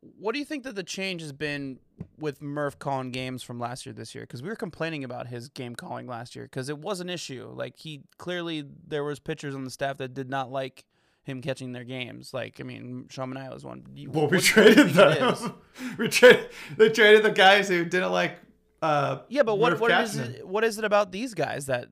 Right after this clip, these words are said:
Speaker 1: that he connects with? Do you think it's like, these are the guys that he caught back in the minors, so it's just kinda like the feel, like there's a history there or something?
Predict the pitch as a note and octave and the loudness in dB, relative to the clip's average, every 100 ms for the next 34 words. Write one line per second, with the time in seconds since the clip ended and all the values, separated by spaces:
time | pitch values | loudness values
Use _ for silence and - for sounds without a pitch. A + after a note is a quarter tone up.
0 | C3 B2+ A#2+ - B2 C#3 B2 - B2+ B2 | -10 -6 -6 -10 -16 -14 -14 -12 -12 -12
1 | - A#2+ - D3 C#3 D#3+ D#3 C#3 D#3 C#3 | -14 -16 -12 -10 -6 -6 -6 -4 0 0
2 | C3+ - - _ _ _ D3+ D3 C3 C3 | 0 -8 -20 _ _ _ -8 -8 -6 -8
3 | C3+ C3+ C3+ C3+ C3+ - C3 B2+ - C#3 | -4 -4 -6 -12 -14 -6 -4 -4 -6 -10
4 | C3+ B2+ C3 A#2+ C3 C#3+ E3+ - C3 A#2+ | -8 -8 -8 -6 -6 -6 -10 -10 -12 -12
5 | - B2 - D3+ A2 A2+ - _ _ _ | -16 -16 -14 -14 -12 -14 -16 _ _ _
6 | - B2+ - B2+ B2+ C3 C#3+ C3+ - C3 | -16 -14 -12 -10 -8 -6 -6 -8 -10 -14
7 | B2 B2+ B2 B2+ B2+ - C#3 C#3+ D3 D3+ | -12 -12 -12 -16 -14 -10 -8 -6 -6 -6
8 | D3+ D3+ F3 | -10 -12 -14